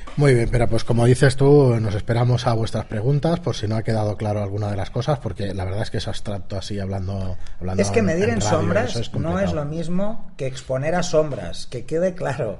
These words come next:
Speaker 2: son dos cosas
Speaker 1: Sí.
Speaker 2: diferentes. Una cosa es dónde mido y otra que expongo.
Speaker 1: Ajá.
Speaker 2: En fotografía digital es mejor exponer a luces. ¿Eso qué quiere decir? No quiere decir que mida luces,
Speaker 1: Ajá.
Speaker 2: no. Quiere decir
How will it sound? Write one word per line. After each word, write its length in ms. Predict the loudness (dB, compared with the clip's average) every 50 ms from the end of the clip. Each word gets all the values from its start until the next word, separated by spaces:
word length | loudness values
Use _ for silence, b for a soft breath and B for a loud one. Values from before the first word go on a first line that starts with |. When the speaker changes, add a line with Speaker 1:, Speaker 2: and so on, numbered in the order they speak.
| -10 -14
Speaker 2:
son 200 | -12 -10 -6 -4
dos 140 | -4 -4 -2
cosas 260 | -2 -2 -2 -2 -2
Speaker 1:
Sí. 80 | -4 -4
Speaker 2:
diferentes. 500 | -2 -2 -2 0 0 0 -2 -2 -4 -4
Una 180 | -4 -4 -4
cosa 160 | -4 -4 -4
es 80 | -4 -4
dónde 240 | -2 -2 -2 -2 -4
mido 340 | -4 -4 -4 -4 -4 -6 -6 -10 -16 -16 -14 -8
y 100 | -4 -4
otra 220 | -2 -2 -2 -4 -4
que 80 | -6
expongo. 600 | -8 -8 -10 -8 -6 -4 -2 -2 0 0 0 0 0 -2 -4 -6 -6
Speaker 1:
Ajá. 320 | -8 -8 -8 -10 -12 -12 -14 -16 -18 -16 -14 -12 -10
Speaker 2:
En 280 | -10 -8 -8 -8 -8
fotografía 500 | -8 -6 -6 -4 -4 -4 -4 -4 -2 -2
digital 380 | 0 0 -2 -2 -2 -2 0 0
es 100 | 0 -2
mejor 240 | -4 -2 -2 -2 -2
exponer 380 | -2 -4 -6 -4 -4 -2 -2 -2
a 60 | -2
luces. 460 | -2 -2 -4 -4 -6 -8 -10 -8 -8 -8
¿Eso 160 | -8 -8 -8
qué 120 | -10 -8
quiere 200 | -4 -2 -2 -2
decir? 360 | -2 -4 -8 -8 -12 -12 -12 -12 -12 b b b b b b b b b
No 100 | -6 -4
quiere 180 | 2 4 4 4
decir 220 | 4 2 0 0 0
que 120 | -2 -2
mida 300 | -2 -2 -4 -2 -2 -2
luces, 600 | -2 -2 -2 -4 -2 -4 -4 -2 -2 -2 -2 -4 -4
Speaker 1:
Ajá. 140 | -4 -6 -6
Speaker 2:
no. 340 | -4 -4 -4 -4 -4 -4 -6 -6 -2
Quiere 200 | -2 0 0 2
decir 500 | 0 0 0 -2 -2 -2 -2 -4 -8